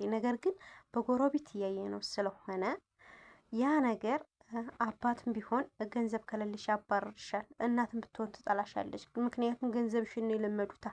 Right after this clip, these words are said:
ነገ ጧት ገንዘባችሁን ሲያጡ፣ እ፣ ያባርሯችኋል። ስለዚህ ገንዘባችሁን ያዙ። ገንዘብና ጉልበት እዩት፣ እ፣ እንደዚህ ድክም ልፍት፣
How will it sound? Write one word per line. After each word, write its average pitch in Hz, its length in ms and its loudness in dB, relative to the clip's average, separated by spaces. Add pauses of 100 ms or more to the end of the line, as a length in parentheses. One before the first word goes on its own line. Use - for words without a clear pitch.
(720)
ነገ 214 240 0
ጧት 226 180 2
ገንዘባችሁን 220 720 -2
ሲያጡ፣ - 300 2 (220)
እ፣ 226 100 -2 (200)
ያባርሯችኋል። 208 1040 0
ስለዚህ 233 400 -4
ገንዘባችሁን 220 760 0 (640)
ያዙ። 214 300 0 (320)
ገንዘብና 226 640 2 (100)
ጉልበት 254 440 2 (1000)
እዩት፣ 214 400 0 (260)
እ፣ 220 120 0 (460)
እንደዚህ 233 380 2
ድክም - 420 -6 (100)
ልፍት፣ - 580 -2